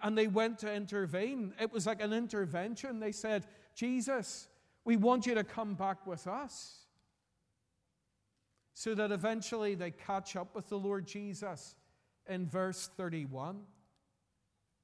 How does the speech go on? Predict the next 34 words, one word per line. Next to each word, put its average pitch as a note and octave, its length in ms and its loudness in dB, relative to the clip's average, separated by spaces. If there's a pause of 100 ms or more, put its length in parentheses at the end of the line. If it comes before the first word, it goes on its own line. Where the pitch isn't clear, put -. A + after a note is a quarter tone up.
(100)
We're F#3 100 -4
told, G#3 560 0
if - 120 -8
you G3 100 2
look F#3 180 0
at G3+ 120 -6
that F#3 240 -2
verse F#3 280 -6
again, F3 400 -4
that E3+ 140 -6 (340)
his E3 240 -4
mother F#3 360 0
Mary F3+ 380 0
and E3+ 160 -4
his C#3+ 200 -6
brothers F3+ 720 -2 (420)
arrive F3 500 2
on E3+ 160 -4
the D#3 80 -6
scene. E3+ 500 -4 (240)
And F#3 160 -2
Jesus A3+ 640 0
is F3+ 200 0
gathered G#3 500 2
in G#3+ 100 -2
a F#3 80 -2
home F#3 380 -4 (260)
with F#3 200 -6
many F#3 360 -4
of F3 140 -6
his E3 200 -8
disciples, G3 760 -2
the F#3+ 100 -4
people G#3+ 480 -4